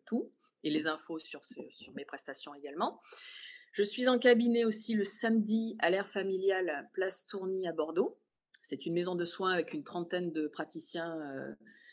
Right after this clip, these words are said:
qui, euh, travaillent autour de la famille. Et je suis également présente sur les réseaux sociaux, euh, Facebook, Instagram, LinkedIn, sous, euh, homéostasie-, E B, comme Élodie Bell.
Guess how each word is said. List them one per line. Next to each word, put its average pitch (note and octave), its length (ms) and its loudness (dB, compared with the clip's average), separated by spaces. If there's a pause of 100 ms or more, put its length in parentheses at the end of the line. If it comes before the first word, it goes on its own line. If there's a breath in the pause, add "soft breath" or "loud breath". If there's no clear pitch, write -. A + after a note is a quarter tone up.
(260 soft breath)
qui, E3+ 380 0
euh, C3+ 380 2
travaillent E3+ 400 2
autour E3 220 -2
de D3+ 60 0
la C#3+ 120 -2
famille. G3 440 0 (600 soft breath)
Et - 60 -4
je G3 80 2
suis A3 260 4
également F#3+ 360 6
présente G3+ 360 0
sur G3 240 -2
les D#3 80 4
réseaux E3 220 0
sociaux, G#3 920 -2
euh, - 100 -6 (120)
Facebook, D3 720 -6
Instagram, D3 840 -4
LinkedIn, F#3+ 760 -2
sous, G#3+ 600 -4
euh, D#3 280 0
homéostasie-, G3+ 840 0 (840)
E F3 80 2
B, C#3+ 200 0 (320)
comme D#3+ 160 -4
Élodie D3+ 280 -6
Bell. B2+ 180 -12